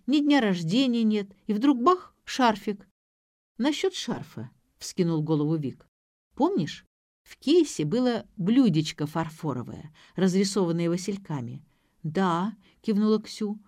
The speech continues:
"у меня голова заболела, когда я его увидела". В доме профессора был старинный сервиз, остался от родителей Нечаева. Они его из Германии вывезли. Куча предметов, все в ярко-синих васильках.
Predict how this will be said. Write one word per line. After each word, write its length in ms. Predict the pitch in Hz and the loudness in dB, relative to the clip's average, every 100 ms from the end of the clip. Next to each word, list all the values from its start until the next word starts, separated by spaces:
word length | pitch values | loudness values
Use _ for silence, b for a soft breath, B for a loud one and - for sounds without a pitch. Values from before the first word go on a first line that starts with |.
| b b b | b b b
"у 80 | 196 | 0
меня 220 | 226 247 | 2 2
голова 340 | 226 254 254 | 2 2 2
заболела, 560 | 190 180 185 180 170 160 B B | 0 2 2 2 0 -4 B B
когда 280 | 190 185 185 | 2 4 4
я 180 | 185 | 4
его 240 | 180 180 180 | 4 2 0
увидела". 500 | 175 160 156 143 151 - _ _ _ _ _ 185 | 0 0 -2 -4 -6 -14 _ _ _ _ _ -2
В 120 | 175 | 2
доме 260 | 214 208 | 4 4
профессора 680 | 190 190 185 262 - 147 135 - _ _ _ _ - | 2 0 0 -2 -2 -4 -4 -10 _ _ _ _ 2
был 280 | 170 180 - | 6 6 2
старинный 560 | - 208 208 214 202 | -2 2 4 4 2
сервиз, 640 | 196 220 190 139 113 - - _ - | 0 0 0 -2 -8 -14 -18 _ -6
остался 600 | 180 180 214 202 196 190 | -4 -2 2 2 2 0
от 100 | 190 | 2
родителей 500 | 202 175 180 160 151 | 2 2 0 0 0
Нечаева. 560 | 170 - 143 123 117 117 _ - | 0 -2 -4 -4 -8 -12 _ 0
Они 240 | 180 190 | 6 8
его 160 | 185 185 | 8 6
из 160 | 160 | 6
Германии 600 | 156 196 180 156 147 147 | 4 4 4 2 0 0
вывезли. 540 | 147 139 131 127 123 - b b | 0 -2 -2 -8 -10 -12 b b
Куча 260 | 294 294 254 | 2 2 2
предметов, 540 | 226 180 165 127 - - _ _ _ _ | 2 2 2 -2 -6 -16 _ _ _ _
все 320 | - 262 285 | -6 0 2
в 40 | 175 | 4
ярко-синих 720 | 196 233 - 156 170 156 147 | 2 2 0 -4 -2 -2 -4
васильках. 640 | 139 131 - - - _ | -6 -8 -10 -14 -16 _